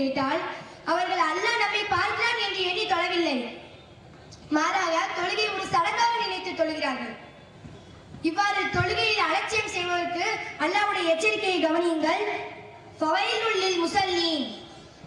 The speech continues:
அல்லதீன ஹும் அன் ஸலாத்திஹிம் சாஹூன்." தமது தொழுகையில் கவனமற்று தொழுவோருக்கு கேடுதான் என்று அல்லாஹ் தனது திருமறையை சொல்லி காட்டுகின்றான். அல் குர்ஆன் நூத்தி ஏழு இஸ்டு நாலு அஞ்சு அத்தியாயமாக இடம்பெறுகிறது.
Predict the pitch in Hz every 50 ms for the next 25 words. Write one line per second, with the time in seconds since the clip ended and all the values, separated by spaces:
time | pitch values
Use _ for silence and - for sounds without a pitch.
0 | - 285 320 349 370 370 359 403 440 466 466 453 440 427 453 453 415 392 370 -
1 | 381 381 359 415 453 466 453 427 440 381 403 381 - - 349 320 294 277 254 294
2 | 302 320 302 277 247 214 208 202 - - - - - - - - - - - -
3 | - - - - - - - 339 339 381 359 339 359 370 381 381 392 453 453 466
4 | 453 440 427 320 - 359 359 415 427 440 440 440 427 466 480 - 403 403 403 415
5 | 403 415 415 427 415 415 - - 403 415 453 453 453 453 427 415 415 359 359 359
6 | 359 330 381 339 339 349 381 370 370 381 370 339 339 330 - 349 339 359 370 359
7 | 359 339 320 294 - 311 302 320 - 311 320 311 294 277 262 247 240 247 233 220
8 | 208 - - - - - - - - - - - - - - 311 359 370 - 381
9 | 381 381 359 370 349 339 370 392 415 403 403 392 381 359 359 349 - - 349 330
10 | 320 302 311 320 349 359 359 349 320 320 320 320 330 302 - 311 320 311 311 302
11 | 294 311 349 339 302 277 269 262 254 226 233 233 226 220